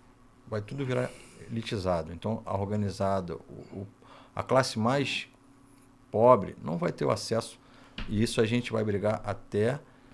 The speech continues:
onde a gente puder. E a gente entende que o Pedrinho disponibilizou essa capacidade já pensando nessa classe, entendeu? E a gente acha muito legal, entendeu?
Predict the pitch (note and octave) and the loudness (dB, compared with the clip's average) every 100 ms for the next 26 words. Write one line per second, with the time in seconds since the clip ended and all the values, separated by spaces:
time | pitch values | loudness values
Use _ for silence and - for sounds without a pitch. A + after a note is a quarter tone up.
0 | - - G2+ A2 A#2+ A2+ - G#2+ G#2 A2 | -20 -6 -2 0 -2 -2 -2 2 2 2
1 | C3+ C3+ C3+ - B2 C3 B2+ B2+ G#2 A2+ | 0 -2 -2 0 -2 -2 -4 -2 0 2
2 | B2 G#2+ G2+ - - - - - - - | 2 0 -6 -18 -20 -20 -20 -18 -14 -6
3 | A2+ G#2 G2 F#2 G2 - - - G2+ G#2+ | -2 -2 -2 -2 -2 -4 -4 -2 -2 6
4 | B2 G#2 - - - - A2+ B2 B2 G2+ | 6 6 2 -16 -12 2 2 4 0 -2
5 | - A2+ B2+ - - - G#2 F#2+ G#2 - | 0 0 -2 -6 -18 -10 -6 -2 -2 2
6 | F#2 D#2+ - D#2 D#2 D#2 E2+ E2+ E2+ F2 | 2 2 -2 -10 -10 -8 -6 -4 -2 -2
7 | E2+ G2 G#2 G2+ G#2 G#2 A2 A2 G2+ F2+ | -2 -4 -4 -4 -2 -2 0 0 2 2
8 | E2 D#2 E2 F#2+ F#2 F2+ F#2 | 2 0 -10 -8 -6 -4 -4